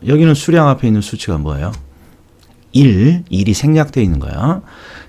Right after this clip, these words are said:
그리고 반드시 P로 시작하는지를 봐야 돼. P로 시작했을 때 수량 앞에 수치가 기울기 값이거든요.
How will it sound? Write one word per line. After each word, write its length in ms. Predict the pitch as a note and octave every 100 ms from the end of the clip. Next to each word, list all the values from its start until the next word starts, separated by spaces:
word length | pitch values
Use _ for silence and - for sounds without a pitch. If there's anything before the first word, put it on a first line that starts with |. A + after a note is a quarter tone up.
| -
그리고 520 | C3+ C3+ E3+ F#3+ F3+
반드시 760 | - A#2+ C3 C3+ B2 D#3 F3 E3+ - _ -
P로 380 | - C#4 C4+
시작하는지를 680 | G#3 - D3+ B2 G2+ F2+ C#3
봐야 240 | C#3 D2+ C#2+
돼. 240 | D#2 - _ _ - - -
P로 440 | - A#3+ A#3+ A3+
시작했을 800 | - E3+ F3 D#3 D#3 D3 D#3 C#3+
때 400 | C#3+ G3+ A3+ A3 _
수량 640 | - - E3+ E3 D#3 C#3+ B2
앞에 340 | A2+ - A2+
수치가 800 | - B2+ A2+ - - G2+ B2+ C3
기울기 360 | - A2 F#2 D2
값이거든요. 680 | D#2+ D2+ E2+ E2+ D#2 C#2